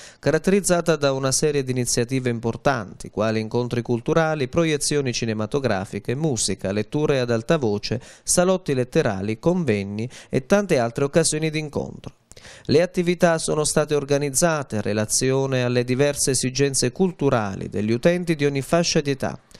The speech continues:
dai bambini della scuola primaria agli studenti delle scuole superiori, del liceo classico Ovidio, del psicopedagogico Vico, dell'artistico Mazzara, ai cittadini cultori della buona musica, delle buone letture ad alta voce, di un buon film,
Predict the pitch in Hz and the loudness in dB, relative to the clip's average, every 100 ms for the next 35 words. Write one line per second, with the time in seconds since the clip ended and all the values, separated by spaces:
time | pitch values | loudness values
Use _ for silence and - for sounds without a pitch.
0 | - - - 156 170 180 190 214 208 175 | -20 -10 2 4 4 2 4 2 4 2
1 | 160 151 - 147 120 120 117 147 151 147 | 2 0 0 2 2 0 0 0 -2 -2
2 | 135 131 - - 120 131 - 135 139 165 | -2 -4 -10 -2 0 2 0 0 2 2
3 | 120 90 - - 113 - 123 120 117 110 | 2 -8 -12 -8 -6 0 2 2 -2 -2
4 | 113 160 143 107 90 - - 107 113 131 | 0 2 0 -2 -6 -8 -4 -2 0 2
5 | 127 - 123 120 156 156 104 80 - - | 0 0 0 2 2 0 -2 -6 -6 -12
6 | - - - - 123 117 117 110 110 117 | -16 -14 -4 -2 0 0 0 0 0 0
7 | 113 113 113 139 147 - 95 73 60 - | -2 -2 0 0 -4 -4 -6 -4 -8 -6
8 | 135 - 113 127 156 180 117 95 95 - | -4 -2 -2 0 0 0 0 -2 -2 -8
9 | - - - - 165 170 220 - 208 208 | -12 -20 -8 2 2 2 2 2 2 4
10 | 202 190 214 208 - 127 107 101 101 101 | 2 2 2 2 2 0 2 -2 -2 -2
11 | 98 113 127 156 180 - 147 139 127 123 | 0 0 0 2 2 0 0 0 0 2
12 | 139 147 175 160 143 139 - 175 117 92 | 0 2 2 2 0 0 2 2 2 -2
13 | 87 - 107 127 143 135 113 110 117 156 | -4 -4 0 0 0 0 0 0 0 0
14 | 165 - 92 92 101 | -2 -6 -6 -6 -8